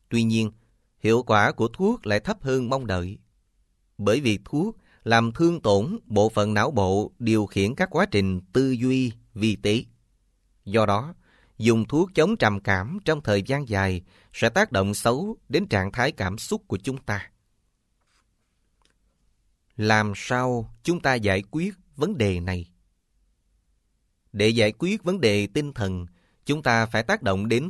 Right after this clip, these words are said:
tâm của chúng ta. Không có cách nào tốt hơn để giải quyết vấn đề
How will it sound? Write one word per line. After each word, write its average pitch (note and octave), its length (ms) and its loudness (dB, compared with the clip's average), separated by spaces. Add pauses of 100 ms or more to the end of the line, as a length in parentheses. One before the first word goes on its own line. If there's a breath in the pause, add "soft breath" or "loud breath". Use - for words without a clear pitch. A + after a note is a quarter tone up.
tâm B2+ 340 -4
của A2 120 -6
chúng C3+ 220 -8
ta. G#2 300 -8 (1000)
Không B2+ 300 0
có D3+ 100 -4
cách - 220 -4
nào G#2 300 2
tốt - 280 -2
hơn C3 340 -2 (120)
để A2+ 120 -2
giải G#2 300 0
quyết G3 200 -6
vấn F#3+ 160 -4
đề G2+ 260 0